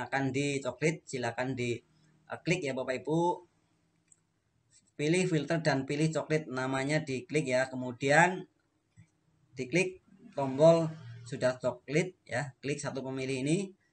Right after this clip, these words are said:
Kemudian klik tombol menu atau to-, simbol sinkronisasi satu pemilih ini di sebelah nama ini ada tombol sinkronisasi. Jadi sinkronisasi itu bisa, eh, all atau rombongan atau satu-satu juga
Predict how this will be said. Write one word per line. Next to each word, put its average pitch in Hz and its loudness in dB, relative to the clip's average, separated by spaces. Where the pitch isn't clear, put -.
Kemudian 127 -4
klik - -2
tombol 143 2
menu 180 0
atau - -6
to-, 147 2
simbol 156 4
sinkronisasi 151 0
satu 156 0
pemilih 147 -4
ini 120 -6
di - -8
sebelah 117 -2
nama 127 -2
ini 135 -4
ada 123 2
tombol 123 -2
sinkronisasi. 120 -4
Jadi 147 0
sinkronisasi 127 -4
itu 165 -2
bisa, 147 4
eh, 113 -2
all - 4
atau 120 -2
rombongan 135 0
atau 113 -6
satu-satu 151 -2
juga 117 -2